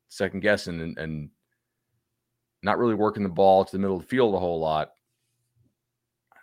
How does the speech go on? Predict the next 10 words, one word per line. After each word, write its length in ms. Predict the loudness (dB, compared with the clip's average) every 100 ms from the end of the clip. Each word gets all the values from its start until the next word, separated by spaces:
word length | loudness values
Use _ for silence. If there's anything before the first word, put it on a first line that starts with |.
| _ _ _ _ _ _ _ -4
I'm 120 | 0 2
rambling 320 | 2 2 -2
here, 140 | -2
man. 220 | 0 0
I, 340 | -2 -4 -4 -4
I 20 |
don't 160 | -4 -8
know. 260 | -10 -12 -14
There's 180 | -16 -14
just, 220 | -14 -16